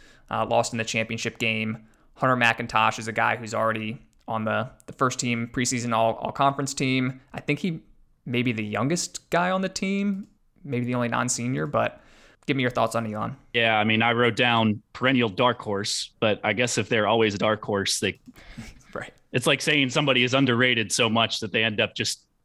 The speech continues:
Speaker 2: properly rated. That Elon should just be a horse. They are not a dark horse.
Speaker 1: <laughs>
Speaker 2: They are a legit horse in this race. Um,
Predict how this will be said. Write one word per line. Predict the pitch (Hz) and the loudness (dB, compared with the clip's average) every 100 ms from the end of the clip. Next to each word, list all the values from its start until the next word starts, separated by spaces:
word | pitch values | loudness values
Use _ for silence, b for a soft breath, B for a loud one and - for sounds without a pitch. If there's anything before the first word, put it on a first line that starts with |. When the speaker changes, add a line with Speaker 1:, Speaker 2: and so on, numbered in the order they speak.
| _ _ _ | _ _ _
Speaker 2:
properly | - 123 120 117 110 104 | -4 -2 2 2 0 0
rated. | 104 107 98 87 - _ - | 2 2 0 -4 -8 _ 0
That | 110 101 85 - - | 0 0 -6 -16 -2
Elon | 143 143 143 131 | 0 4 4 4
should | 120 120 | 2 0
just | 131 - | -2 2
be | 113 | 2
a | 98 | 4
horse. | 120 95 - | 2 2 0
They | - 110 | 0 0
are | 113 | 2
not | 117 | 0
a | 101 | 0
dark | 113 107 107 | 0 0 0
horse. | 101 147 | -2 -2
Speaker 1:
<laughs> | |
Speaker 2:
They | 110 117 | 0 2
are | 113 113 | 2 2
a | |
legit | 107 107 117 113 | 0 0 -2 -4
horse | 120 110 - | -4 -4 -2
in | 104 | -2
this | 95 | -2
race. | 110 113 95 - - - | 0 0 0 -4 -8 -4
Um, | 113 107 107 104 98 92 | 0 4 4 4 0 -4